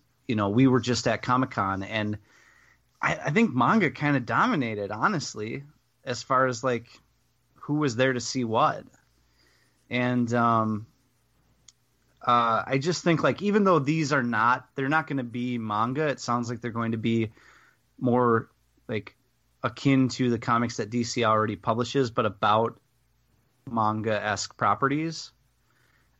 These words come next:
I still think it's smart to,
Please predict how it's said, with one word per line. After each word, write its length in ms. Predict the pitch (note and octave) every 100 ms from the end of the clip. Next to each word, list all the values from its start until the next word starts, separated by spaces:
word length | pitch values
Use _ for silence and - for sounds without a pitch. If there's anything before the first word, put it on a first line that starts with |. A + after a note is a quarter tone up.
| _ _
I 120 | - B2+
still 400 | - - F#3 F#3+
think 280 | - C#3+
it's 160 | C3+ -
smart 540 | - - C3 B2 B2 -
to, 480 | - A#2 A2+ A2